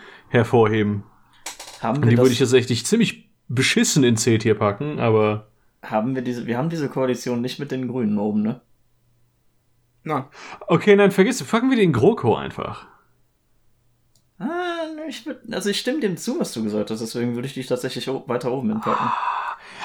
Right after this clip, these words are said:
Speaker 1: Aber dann Grüne Union, als Grüne als Seniorpartner in der, in da haben, in der GroKo haben?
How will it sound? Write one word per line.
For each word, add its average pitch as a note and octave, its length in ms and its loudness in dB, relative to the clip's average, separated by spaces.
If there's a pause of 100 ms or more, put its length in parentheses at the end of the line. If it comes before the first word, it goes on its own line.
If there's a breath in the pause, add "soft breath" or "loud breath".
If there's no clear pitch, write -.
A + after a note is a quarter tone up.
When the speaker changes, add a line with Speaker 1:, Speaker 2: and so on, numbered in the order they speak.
Speaker 1:
Aber E3+ 240 6
dann F3+ 340 4
Grüne E3+ 480 6
Union, G3+ 520 8
als C#3+ 200 2
Grüne F3 320 6
als C#3 140 4
Seniorpartner F3+ 680 4
in D#3+ 160 6
der, C3+ 220 8
in A#2 360 6 (140)
da C3+ 320 4
haben, G3 460 2
in B2+ 140 4
der A#2 100 6
GroKo C3 400 2
haben? F#3 440 2